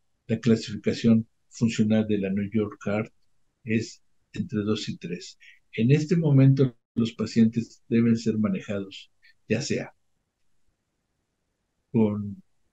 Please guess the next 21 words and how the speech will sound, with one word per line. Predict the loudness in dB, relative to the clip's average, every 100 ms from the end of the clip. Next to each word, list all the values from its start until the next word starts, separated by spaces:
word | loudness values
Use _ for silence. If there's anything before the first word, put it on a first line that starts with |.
| _ _ _ -8
yecas, | 2 4 4 -2 -4 -8 -18 _
inhibidores | -2 0 2 2 2
de |
la | -2
enzima | -4 -4 -4
convertidora | -4 -8 -6 -6
de | -8
angiotensina, | -10 -14 -8 -6 0 0 0 -4 -8 _ _ _ _ _
antagonistas | -2 4 6 8 8 6
de | 4
los | 2 0
receptores | -2 -2 0 2 2
de |
angiotensina | 0 -2 -4 -2 0 0 0 -4
o | -2
bien | 2 2 2 -2
inhibidores | -2 -2 0 0 0 -4 -8 _ _ 0
de | 2
neprilicina | 2 0 -6 -10 -2 0 0 -2 -6
y | -10 -8
de | -6 -6 -6 -8